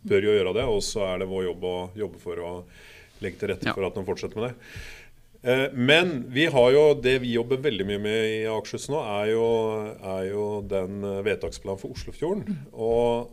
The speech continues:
Speaker 1: og, ehm, ja,
Speaker 3: Altså
Speaker 1: miljøkrav
Speaker 3: klimaplan.
Speaker 1: som kommer
Speaker 2: Mm,
Speaker 1: nå
Speaker 2: mm, mm.
Speaker 1: plutselig på et veldig mye større areal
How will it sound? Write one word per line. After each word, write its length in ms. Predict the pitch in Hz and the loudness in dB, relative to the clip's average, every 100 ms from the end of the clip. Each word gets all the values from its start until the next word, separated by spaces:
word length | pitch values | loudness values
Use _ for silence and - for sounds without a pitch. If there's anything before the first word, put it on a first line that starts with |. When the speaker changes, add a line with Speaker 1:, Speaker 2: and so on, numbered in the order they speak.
| - | -6
Speaker 1:
og, 680 | 104 104 107 113 110 110 110 | -4 -2 -2 -2 -2 -2 -4
ehm, 340 | 107 104 104 104 98 - - - 104 | -8 -10 -12 -12 -12 -14 -14 -12 -6
ja, 220 | 92 82 | -4 -4
Speaker 3:
Altså 80 | 98 | -2
Speaker 1:
miljøkrav 400 | 123 - 165 151 | 2 4 6 6
Speaker 3:
klimaplan. 240 | 120 - | 8 6
Speaker 1:
som 140 | - 131 | 4 0
kommer 300 | 147 147 143 | 2 4 6
Speaker 2:
Mm, 60 | 95 | 6
Speaker 1:
nå 300 | - 110 113 | 4 4 6
Speaker 2:
mm, 180 | 113 98 | 6 4
mm. 140 | 113 | 2
Speaker 1:
plutselig 300 | 120 - 101 | -2 -4 -4
på 40 | 113 | -2
et 60 | |
veldig 240 | 113 98 127 | 0 0 0
mye 140 | 131 | 0
større 400 | - 107 104 104 | 0 0 0 2
areal 380 | 92 95 107 104 | 4 4 4 2